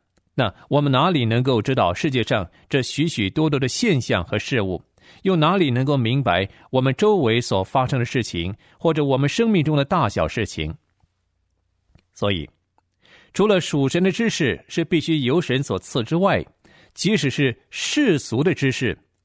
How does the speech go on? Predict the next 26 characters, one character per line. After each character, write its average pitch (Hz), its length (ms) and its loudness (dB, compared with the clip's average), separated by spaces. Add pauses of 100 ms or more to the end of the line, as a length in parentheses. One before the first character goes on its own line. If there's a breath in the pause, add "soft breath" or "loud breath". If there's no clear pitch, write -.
这 160 120 -2
也 87 220 -2
是 123 140 -4
神 113 180 -4
的 95 100 -2
恩 107 140 -2
赐， - 260 -8 (260 soft breath)
也 143 140 2
是 170 140 -2
神 165 240 0
给 123 140 0
人 101 140 -2
的 127 80 -2
恩 175 220 0
惠。 139 280 -4 (1300 soft breath)
不 123 100 -4
过， 110 320 -2 (640 soft breath)
正 196 140 0
如 180 120 4
我 147 100 2
们 147 80 0
前 147 160 0
面 156 100 2
所 110 160 -2
说 131 180 0
了， 107 260 0